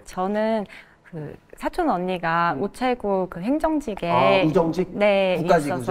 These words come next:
Speaker 2: 우정직?
Speaker 1: 네,
Speaker 2: 네네.
Speaker 1: 맞아요. 그렇게 있어가지고 이러한 계리직이라는 공무원이 있는데,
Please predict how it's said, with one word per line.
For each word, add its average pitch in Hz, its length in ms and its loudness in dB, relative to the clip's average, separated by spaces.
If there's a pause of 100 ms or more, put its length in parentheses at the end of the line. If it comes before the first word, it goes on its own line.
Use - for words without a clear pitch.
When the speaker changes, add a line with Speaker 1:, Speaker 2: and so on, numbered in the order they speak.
Speaker 2:
우정직? 151 240 -8
Speaker 1:
네, 170 400 -2
Speaker 2:
네네. - 0 -
Speaker 1:
맞아요. 147 460 -10 (400)
그렇게 196 400 -4
있어가지고 190 1080 0 (200)
이러한 214 420 2
계리직이라는 190 1400 -2 (160)
공무원이 190 1300 -2
있는데, 190 800 -2